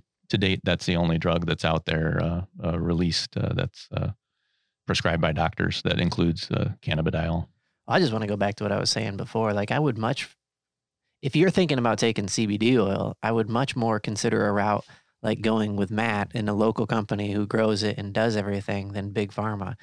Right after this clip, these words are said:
Speaker 2: Like, it's crazy what, you know, they're being held responsible for now with Johnson and Johnson and the opioid
Speaker 1: Mm-hmm.
Speaker 2: epidemic. And essentially, like, if you haven't been following the news story, the accusation or what they're being accused of is basically creating a problem,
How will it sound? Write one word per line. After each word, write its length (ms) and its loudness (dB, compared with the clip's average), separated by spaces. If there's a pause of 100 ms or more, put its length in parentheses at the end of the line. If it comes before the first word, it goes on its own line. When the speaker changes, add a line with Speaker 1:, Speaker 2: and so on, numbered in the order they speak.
(280)
Speaker 2:
Like, 160 0
it's 160 -2
crazy 520 2
what, 440 2
you 120 2
know, 120 4
they're 120 4
being 220 2
held 260 0
responsible 480 0
for 220 0
now 160 0
with 100 0
Johnson 320 -2
and 120 -4
Johnson 420 0
and 160 -4
the 60 -4
opioid 380 0
Speaker 1:
Mm-hmm. 80 2
Speaker 2:
epidemic. 540 4
And 220 -6 (380)
essentially, 420 4
like, 180 6
if 60 -2
you 60 4
haven't 120 4
been 120 2
following 260 2
the 80 2
news 280 4
story, 300 2
the 140 4
accusation 760 2
or 280 0
what 100 -2
they're 140 -2
being 240 0
accused 440 2
of 200 2
is 100 -2
basically 580 0 (280)
creating 440 4
a 60 4
problem, 540 2